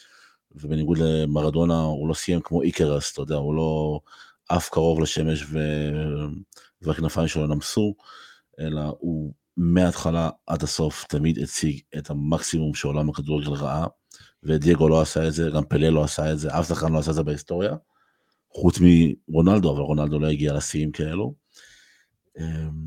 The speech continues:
ואני חושב שגם מסי, אתה יודע, היה, היה למסי מה שלא היה לדי-, ל-, לדייגו, היה לו יריב אלמותי, היה לו את רונלדו, שאם תרצה או לא, דחף אותו כל הזמן. עכשיו, אני מאלה שאומרים, אתה יודע,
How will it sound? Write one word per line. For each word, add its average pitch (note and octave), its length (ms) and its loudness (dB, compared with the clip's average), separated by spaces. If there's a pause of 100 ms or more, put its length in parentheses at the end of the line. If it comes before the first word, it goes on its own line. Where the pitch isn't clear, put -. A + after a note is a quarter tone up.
(200)
ואני F2 160 0
חושב F#2 180 -4
שגם C3 260 2
מסי, C3 260 -2
אתה A#2+ 100 -8
יודע, F#2 400 -2
היה, E2+ 160 0
היה F#2+ 100 -2
למסי G2 400 0
מה G2+ 140 0
שלא G2 220 0
היה G#2 120 4
לדי-, G2+ 280 0
ל-, F2 380 -2
לדייגו, E2+ 400 0
היה E2+ 100 -2
לו F#2+ 80 2
יריב F2 520 2 (480)
אלמותי, D#2+ 600 2
היה D#2 140 -2
לו E2+ 80 2
את D2+ 140 -6
רונלדו, D#2+ 480 0 (760)
שאם D2+ 500 -4
תרצה F2 280 0
או E2+ 120 4
לא, G2 260 4
דחף F2 300 -4
אותו F#2+ 160 -6
כל F2+ 160 -4
הזמן. F2 360 -2
עכשיו, D2 280 -6
אני E2+ 120 0
מאלה E2+ 240 2
שאומרים, E2 400 0
אתה D#2+ 80 -4
יודע, E2+ 160 -2